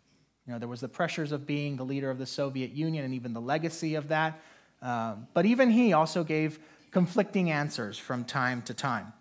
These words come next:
But what was not, what was un-, what was, was not unclear, what was clear,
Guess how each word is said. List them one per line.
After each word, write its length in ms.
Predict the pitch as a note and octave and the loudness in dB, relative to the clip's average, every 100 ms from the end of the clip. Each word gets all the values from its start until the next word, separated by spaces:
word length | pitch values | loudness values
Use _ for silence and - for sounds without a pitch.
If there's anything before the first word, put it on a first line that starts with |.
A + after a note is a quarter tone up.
| _ _ _ _ _ - | _ _ _ _ _ 0
But 80 | |
what 140 | F#3 G3 | 2 6
was 180 | G#3+ G3 | 4 6
not, 300 | B3 C#4+ - - | 6 6 2 -2
what 120 | F#3 | 2
was 140 | F#3 F3 | 4 4
un-, 280 | A#3+ E4+ A#3 | 4 4 2
what 80 | E3+ | 2
was, 200 | E3 E3 | 0 0
was 280 | E3 D#3+ | 0 0
not 400 | E3 F3+ C4 C4 - | 2 6 6 4 4
unclear, 520 | F3+ F3 - C3 - | 4 4 0 -6 -6
what 140 | B2 | -6
was 180 | B2+ C#3 | -6 -6
clear, 560 | - - C4 D#3 F2+ | -10 -4 0 0 -2